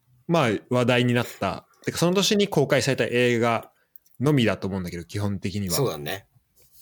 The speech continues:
Speaker 1: でも、まあ、俺らは、えー、どっちかというと、もうこの二十七年間の、まあ、集大成だよね。
Speaker 2: はい。
Speaker 1: そこでの、<clears throat> だから、まあ、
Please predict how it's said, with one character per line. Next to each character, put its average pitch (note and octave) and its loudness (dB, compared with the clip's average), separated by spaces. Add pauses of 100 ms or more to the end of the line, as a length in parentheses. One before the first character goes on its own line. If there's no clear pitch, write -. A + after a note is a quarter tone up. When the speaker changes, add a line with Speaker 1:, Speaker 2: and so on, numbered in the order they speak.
(720)
Speaker 1:
で E3 0
も、 E3+ 4
ま F3 4
あ、 A#2+ 0
俺 E3+ 4
ら G3 4
は、 F3+ 2 (300)
え A2 0
ー、 - -20 (100)
ど C#3+ 2
っ C#3 -10
ち - -4
か G3+ 0
と G#3+ 2
い G#3 6
う - 2
と、 G#3 2
も E3 4
う - 2
こ D#3+ 2
の C3+ 4
二 G#3+ 4
十 G#3 4
七 D3+ 2
年 G#3+ 0
間 B2 -2
の、 E3+ 0 (480)
ま A#2+ -6
あ、 - -2
集 E3+ 4
大 F#3 0
成 F#2+ -4
だ D2 -12
よ - -16
ね。 A#2 -14 (160)
Speaker 2:
は A#2 -4
い。 - -10 (300)
Speaker 1:
そ D#3+ -4
こ F3 0
で F#3+ 2
の、 E3 0
<clears throat> - -14
だ F4+ 4
か F#3+ -2
ら、 B2+ -2
ま - -
あ、 A2+ 0